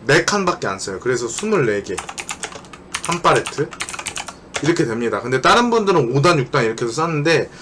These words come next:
저는 팔레트도 많고, 그 다음에 콘티박스도 굉장히 많기 때문에 콘티박스 많이 안 담고, 그 다음에 팔레트도 많이 사용하는 편입니다. 근데 그러면은 보통 하나에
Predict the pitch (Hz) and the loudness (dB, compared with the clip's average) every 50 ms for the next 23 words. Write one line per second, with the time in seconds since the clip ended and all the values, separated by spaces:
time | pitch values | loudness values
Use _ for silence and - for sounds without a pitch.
0 | - - - - 139 131 131 - 170 202 208 214 214 - 208 185 180 160 127 107 | -18 -18 -10 -4 -4 -2 2 4 6 6 6 4 2 0 0 2 2 4 4 4
1 | 113 117 127 139 143 143 139 - - - 175 208 254 240 - - 143 139 131 127 | 2 2 2 2 0 0 -2 -4 -4 -2 0 0 -2 -2 -4 0 2 2 2 0
2 | 123 - 170 170 170 196 185 - 175 - - - 139 131 - - 120 139 160 156 | -2 -4 -4 -2 -2 -2 -2 -2 -4 -4 -4 -10 -12 -10 -8 -4 0 2 2 2
3 | 123 98 98 - - - - 107 104 104 110 127 156 147 107 - - - - - | 2 2 -2 -4 -8 -6 -4 -4 -4 -4 -4 -2 -2 -2 -4 -6 -10 -18 -20 -20
4 | - - - - - 160 165 185 185 - - - - - 101 107 120 113 92 92 | -20 -20 -10 -4 -2 0 0 2 0 0 -2 -4 -2 -2 0 0 0 0 -2 -4
5 | 98 117 123 143 147 143 143 139 - - 104 110 135 156 - 120 110 104 104 104 | -4 -4 0 2 2 2 2 0 -2 -2 -2 -2 -2 -2 -2 -2 -2 -2 -4 -4
6 | 101 101 101 98 92 - 131 143 156 151 147 - 123 120 113 110 104 98 - 147 | -6 -8 -8 -8 -6 -2 -2 0 0 -2 -2 -2 -2 -2 -2 -2 -2 -2 -2 -2
7 | 143 92 92 101 113 113 107 107 143 156 165 160 147 120 107 - 143 143 147 139 | -2 -2 -4 -4 -4 -6 -6 -4 -2 -2 0 0 -2 -2 -2 -4 -2 -2 0 0
8 | 120 104 87 85 87 - 113 123 120 131 123 117 - - - - - - - - | -2 -4 -8 -10 -10 -8 -6 -2 0 2 0 0 -2 -6 -16 -18 -18 -14 -6 0
9 | - 151 165 170 170 170 165 165 156 139 - 147 139 143 151 143 147 185 185 185 | 2 4 4 6 6 4 4 4 2 0 0 -2 -2 -2 -2 -2 0 0 2 2
10 | 180 175 185 208 - | 2 2 2 0 -2